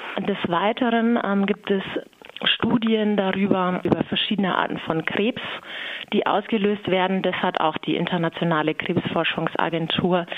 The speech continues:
bestätigt im Jahr zweitausendfünfzehn, hat aber auch noch andere gravierende Auswirkungen auf Tiere und Menschen, die man, äh, genau, da gibt's diverse Studien darüber.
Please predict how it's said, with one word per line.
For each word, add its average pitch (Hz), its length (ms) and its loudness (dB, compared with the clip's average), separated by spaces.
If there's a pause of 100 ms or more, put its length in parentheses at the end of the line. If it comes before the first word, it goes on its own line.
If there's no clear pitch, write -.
(220)
bestätigt 170 680 0
im 170 120 0
Jahr 156 200 2
zweitausendfünfzehn, 185 1400 0
hat - 480 0
aber 170 320 2
auch 165 160 0
noch - 280 0
andere 165 340 0
gravierende 160 640 0
Auswirkungen 156 880 0
auf 143 280 0 (220)
Tiere 165 260 0
und - 220 -4
Menschen, 143 600 0
die 156 120 0
man, 139 680 0 (120)
äh, 147 260 2
genau, 139 300 0
da 139 340 -4
gibt's - 220 -4 (120)
diverse 156 320 0
Studien 143 680 -2
darüber. 135 500 -2